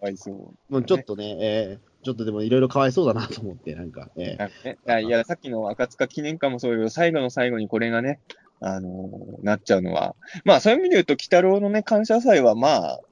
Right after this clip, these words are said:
Speaker 1: まだね、先に、楽しみが先に待ってると思うぐらいでね。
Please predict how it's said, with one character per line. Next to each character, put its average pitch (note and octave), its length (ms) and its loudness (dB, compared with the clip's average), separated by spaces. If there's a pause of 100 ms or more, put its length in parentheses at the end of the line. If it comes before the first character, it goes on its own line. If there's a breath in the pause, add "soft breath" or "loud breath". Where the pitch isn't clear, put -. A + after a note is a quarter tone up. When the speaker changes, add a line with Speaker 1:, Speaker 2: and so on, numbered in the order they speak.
(400)
Speaker 1:
ま G#3 180 6
だ D#3 140 4
ね、 A2+ 160 -6 (840)
先 C3+ 340 -14
に、 B2+ 400 -10 (600)
楽 D3 240 -6
し B3 120 -4
み B3+ 120 0
が D#3+ 80 2
先 D3 260 -4
に D#3+ 100 0
待 E3 180 4
っ - 40 -20
て C4+ 100 0
る F3+ 120 2
と C3 100 2
思 B2+ 240 0
う B2+ 100 -2
ぐ B2 60 0
ら G#2+ 140 4
い G2 60 -2
で F2+ 80 -8
ね。 A2+ 220 -4